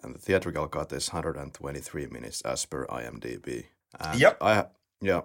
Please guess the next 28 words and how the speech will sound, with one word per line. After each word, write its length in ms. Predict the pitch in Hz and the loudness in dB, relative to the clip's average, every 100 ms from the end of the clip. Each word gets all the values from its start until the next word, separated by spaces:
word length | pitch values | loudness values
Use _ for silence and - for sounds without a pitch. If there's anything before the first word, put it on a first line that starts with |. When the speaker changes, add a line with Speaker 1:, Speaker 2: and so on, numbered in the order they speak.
| _ _ 62 | _ _ -8
Speaker 1:
I 160 | 73 95 | 0 2
have 240 | 95 85 | 2 0
watched, 480 | 82 80 - - - | 0 -2 -2 -6 -6
uh, 200 | - - - - | -8 -10 -10 -2
both. 380 | 65 50 - _ _ | 0 -2 -10 _ _
So, 220 | - - _ _ _ | -14 -14 _ _ _
uh, 380 | - - 50 - | -14 -12 -12 -8
and 140 | 92 92 | -6 0
this 180 | 101 - | 0 2
international 760 | 107 104 98 - 92 71 64 _ _ - | 4 6 4 4 2 0 -2 _ _ -2
cut, 420 | 82 98 - - - _ _ - | 2 2 0 -16 -18 _ _ -2
uh, 360 | 80 78 71 - | 0 0 -2 4
Speaker 2:
That, 200 | 170 202 | 4 10
that's 240 | 220 226 | 8 8
the 140 | - 175 | 6 10
one 340 | 170 220 185 | 12 12 12
that 280 | 135 131 - _ _ | 10 10 8 _ _
the 100 | 135 | 0
director 760 | 123 156 175 190 202 208 160 127 | 10 12 12 10 6 6 2 2
himself 720 | 131 139 131 - 165 156 - - | 0 0 0 4 6 6 2 -4
did 400 | 120 135 135 135 | 4 4 4 2
not 560 | 139 151 220 247 - | 6 12 12 12 6
cut, 480 | - 117 85 - - - _ - | 4 6 6 2 -18 -18 _ -4
as 100 | 104 | -2
far 240 | - 117 104 | 4 6 8
as 80 | |
I've 200 | 123 117 98 | 8 8 6
understood. 640 | 104 92 87 - - | 2 0 -8 -10 -14